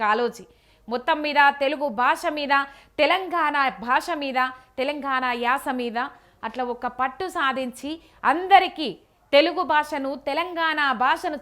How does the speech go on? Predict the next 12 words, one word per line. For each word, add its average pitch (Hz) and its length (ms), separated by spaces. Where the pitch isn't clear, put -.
చులకనగా 285 500
చూసినోళ్లకు 254 680
అందరికీ 269 540
దీటుగా 285 540
సమాధానం 294 720
చెప్పుకుంటా 247 640
ముందుకు 330 440
పోయిన 262 360
స్వాతంత్ర 269 640
సమరయోధుడు 277 920
మన 233 180
కాళోజన్న. 240 840